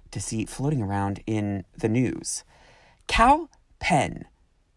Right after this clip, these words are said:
the guy notoriously known as Kumar in Harold and Kumar, officially came out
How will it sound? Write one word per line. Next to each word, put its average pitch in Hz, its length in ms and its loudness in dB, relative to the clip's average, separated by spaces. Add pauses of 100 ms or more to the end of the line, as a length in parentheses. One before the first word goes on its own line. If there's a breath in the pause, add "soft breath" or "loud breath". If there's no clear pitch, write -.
(220)
the 165 100 4
guy 208 320 4
notoriously 165 680 0
known 110 360 2 (120)
as 110 320 2 (260 soft breath)
Kumar 110 560 2
in 107 220 -2 (260 soft breath)
Harold 120 480 -2
and 123 160 -6
Kumar, 117 540 -4 (640)
officially 330 400 2
came 254 440 2
out 160 320 2